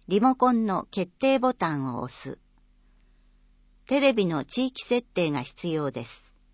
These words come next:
市町村からのお知らせと表示された場合は、そちらを選択してください。データ放送に対応していないテレビは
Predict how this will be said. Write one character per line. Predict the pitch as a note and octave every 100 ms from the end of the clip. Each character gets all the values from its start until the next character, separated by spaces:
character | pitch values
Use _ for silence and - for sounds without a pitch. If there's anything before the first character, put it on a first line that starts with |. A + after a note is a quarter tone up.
| _ _ _ _ _ -
市 | -
町 | - C#4+ D4
村 | G#3+ F3+
か | E3+ E3
ら | D#3
の | C#3 -
お |
知 | - G3+
ら | G3+
せ | F#3 F3+
と | - - -
表 | A3 A3
示 | A3+
さ | G#3
れ | G3
た | F#3 F3
場 | E3+ E3
合 | D3+ C#3+
は、 | C3+ _ _ _
そ | - F#3
ち | G#3
ら | A#3+ C4
を | A3
選 | A3+ A3
択 | - G3+ G3
し | -
て | F3+
く | F3+
だ | D3+
さ | - C3+
い。 | G#2 - _ _ _ _ _ _ _ _ _ _ _ F3+
デ | A#3 C4
ー |
タ | C4+ C4
放 | C4+ C4+
送 | - F#3 D#3
に | C3+ -
対 | F#3 A3+ B3
応 | A#3+ B3
し |
て | - A3
い | G#3+
な | G#3+
い | G3
テ | - G3+
レ | F#3+
ビ | C#3+
は | C3